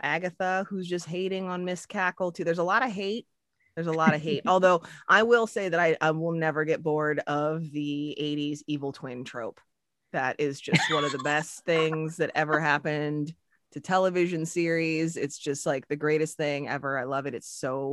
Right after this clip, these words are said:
Speaker 1: lo-fi and cheesy, and I will never get tired of lo-fi magic. I just won't.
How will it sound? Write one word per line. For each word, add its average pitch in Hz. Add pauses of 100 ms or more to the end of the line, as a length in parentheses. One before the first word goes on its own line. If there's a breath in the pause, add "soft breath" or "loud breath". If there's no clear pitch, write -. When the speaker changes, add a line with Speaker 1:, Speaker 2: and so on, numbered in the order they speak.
Speaker 1:
lo-fi 165 (140)
and 147
cheesy, 127 (400)
and 110 (720)
I - (100)
will -
never -
get -
tired 294
of 294
lo-fi 294
magic. 285
I 208
just 208
won't. 269